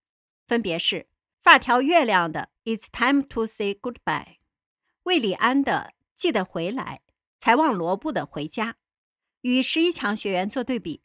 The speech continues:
会发现演唱原创作品的学员全部被淘汰。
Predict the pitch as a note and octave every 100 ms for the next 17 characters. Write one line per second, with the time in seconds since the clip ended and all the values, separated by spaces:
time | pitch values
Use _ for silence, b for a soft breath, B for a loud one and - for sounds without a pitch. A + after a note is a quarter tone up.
0 | _ - A3 G3 G#3+ A#3 B3 G3 - -
1 | A#3 A3+ - D4 A3 A3+ B3 D4+ F#4 C#4+
2 | E4+ D4+ - E3 F3 F3+ F#3 D#3 D#3+ -
3 | - G#3 C#4+ D#4 D3+ - C3 - D3+